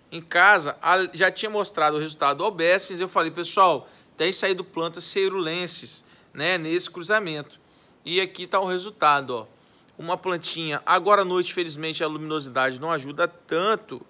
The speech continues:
mas já dá pra perceber. Chegar bem de pertinho aqui, vou tentar fazer assim, que aí vocês conseguem ver melhor. Ó, o resultado cerulense deu. Tá na foto de capa do vídeo, e eu vou colocar a foto também ao final do vídeo aí, ver se eu consigo,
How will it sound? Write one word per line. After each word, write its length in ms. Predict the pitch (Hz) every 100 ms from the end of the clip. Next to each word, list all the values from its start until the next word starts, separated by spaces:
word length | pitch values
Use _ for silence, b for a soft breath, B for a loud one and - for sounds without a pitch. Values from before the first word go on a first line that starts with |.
| b b b b
mas 300 | - 143 170
já 80 | 190
dá 140 | 170 180
pra 100 | 180
perceber. 680 | 190 175 196 165 139 156 160 b b b
Chegar 300 | - 131 147
bem 340 | 143 196 240
de 80 | 220
pertinho 460 | - 160 151 - 143
aqui, 340 | 127 143 156 165 b b b b _
vou 180 | - 139
tentar 600 | - 143 131 139 143 -
fazer 320 | - 131 123 120
assim, 320 | - 147 147
que 100 | 127
aí 100 | 123
vocês 220 | - 143
conseguem 460 | - - 127 127 123
ver 160 | 120
melhor. 340 | 123 131 - - b b _ -
Ó, 200 | 123 117
o 60 |
resultado 560 | 135 147 165 147 147 139
cerulense 800 | - 175 185 180 151 156 160 180
deu. 260 | 131 113 - B B B
Tá 220 | - 160 196
na 140 | 202
foto 400 | - 196 214 214
de 80 | 190
capa 340 | - 170 170
do 140 | 190 175
vídeo, 420 | 147 208 185 - b b -
e 60 |
eu 80 | 151
vou 140 | 165
colocar 380 | 180 190 175 175
a 40 | 175
foto 320 | - 165 165
também 240 | 160 147
ao 80 | 147
final 460 | 147 156 147 160 185
do 120 | 147
vídeo 340 | 123 160 135
aí, 120 | 151
ver 120 | 170 143
se 100 | 143
eu 40 |
consigo, 540 | 135 127 - 175 180